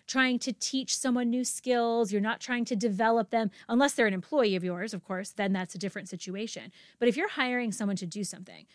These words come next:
you want to think about a few things. Um, so one is defining the scope. Make sure you're clear on what job is to be done. If you are asking someone to make all of your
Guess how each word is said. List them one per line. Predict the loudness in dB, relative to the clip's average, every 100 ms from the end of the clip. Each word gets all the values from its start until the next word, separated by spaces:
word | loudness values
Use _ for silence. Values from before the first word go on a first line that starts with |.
| _
you | -2
want | 2 2
to |
think | 0 0
about | 4 2
a | 2
few | -4
things. | -12 -14 -16 -16 -8
Um, | -6 -6
so | -4 -2
one | 0 2 2 2
is | 0 -2
defining | -2 0 0 2 0 -2
the | -4
scope. | -6 -6 -8 -14 -16 _ _ _ _ _ _
Make | 0 2
sure | 0 -2
you're | 0 -2
clear | -4 -4 0 0
on | 0 -2
what | -2
job | -2 0 0
is | -2 -6
to | -8
be | -10
done. | -12 -20 _ _ _ _ -6
If | -4
you | 2 4
are | 4
asking | 2 0 0 0 -2
someone | -2 -2 -2 -4 -8 _ _
to | -4 0 2 4 2 -2 _ _ _ _ 0
make | 4 4 2 2
all | 2 4 2
of | 0
your | 0 2 2